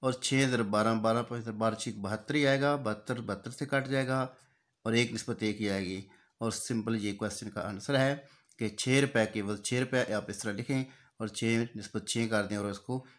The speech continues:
मुख्तसर करें, छः के टेबल से एक निस्बत एक हमारा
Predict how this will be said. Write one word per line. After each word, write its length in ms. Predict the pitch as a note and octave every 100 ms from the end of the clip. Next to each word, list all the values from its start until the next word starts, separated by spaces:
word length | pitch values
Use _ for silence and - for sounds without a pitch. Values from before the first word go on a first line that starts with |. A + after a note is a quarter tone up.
| _ C3+
मुख्तसर 360 | - - A#2+
करें, 240 | A2+ G#2+ G2+
छः 140 | A2
के 80 | G2+
टेबल 220 | G#2 G2
से 180 | F#2+ F2
एक 120 | G2
निस्बत 360 | F#2 - B2+ - G#2+
एक 140 | G2+
हमारा 300 | G2 F#2+ B2